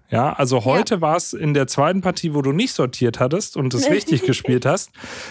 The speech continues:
Speaker 1: habe ich nämlich tatsächlich damit dann auch noch Karten, äh, Farben gewonnen, wo noch ganz viele auf deiner Hand waren und, äh, wo noch gar keine Mehrheit für dich da war. Und das war
Speaker 2: Das
Speaker 1: wirklich
Speaker 2: stimmt.
Speaker 1: stark. Orbiter haben wir jetzt wirklich,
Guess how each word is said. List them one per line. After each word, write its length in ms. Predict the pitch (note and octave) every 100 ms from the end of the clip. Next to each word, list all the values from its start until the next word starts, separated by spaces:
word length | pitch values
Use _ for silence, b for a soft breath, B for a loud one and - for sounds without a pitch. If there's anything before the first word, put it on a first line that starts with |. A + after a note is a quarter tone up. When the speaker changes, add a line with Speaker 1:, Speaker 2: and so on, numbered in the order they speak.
| B
Speaker 1:
habe 160 | D#3 G#3
ich 140 | -
nämlich 240 | F#3 F#3
tatsächlich 600 | - D3+ - F#3 - F3+
damit 480 | - D3 E3+ F#3+ - -
dann 220 | D3 D3+
auch 140 | D3+ D#3+
noch 180 | D3+ -
Karten, 640 | - E3 F#3+ F#3+ E3+ E3+
äh, 340 | C#3 C#3 C#3
Farben 420 | C3 - D#3 F#3+ D#3
gewonnen, 440 | B2 B2+ D#3+ F3+
wo 100 | D#3+
noch 280 | D#3 D3 -
ganz 260 | C#3+ F3+
viele 220 | - E3+ C#3+
auf 160 | C#3+
deiner 240 | C#3+ C3 A#2+
Hand 260 | E3 F3+
waren 260 | F#2+ F#2 G2
und, 280 | G#2 G#2 -
äh, 340 | G#2+ G#2 G2+
wo 260 | A2 A2+ A#2+ B B B B B
noch 180 | A#2+ -
gar 180 | B2+
keine 280 | C#3 C#3 B2+
Mehrheit 340 | B2+ C3 C3+ C3
für 140 | B2+
dich 180 | A2+ -
da 260 | C3+ C3
war. 160 | G2 F2+
Und 160 | F#2+ G2
das 220 | C3+ -
war 240 | C3+ B2
Speaker 2:
Das 80 | A#2+
Speaker 1:
wirklich 280 | C#3+ - D#3+
Speaker 2:
stimmt. 20 | -
Speaker 1:
stark. 380 | - G2 F#2+ - B B B B _ _ _
Orbiter 760 | C#3+ F#3 B3 B3 A3 A3 B3 A#3
haben 140 | F#3 F#3
wir 100 | E3+
jetzt 240 | E3+ -
wirklich, 480 | E3+ A#3+ C4+ - -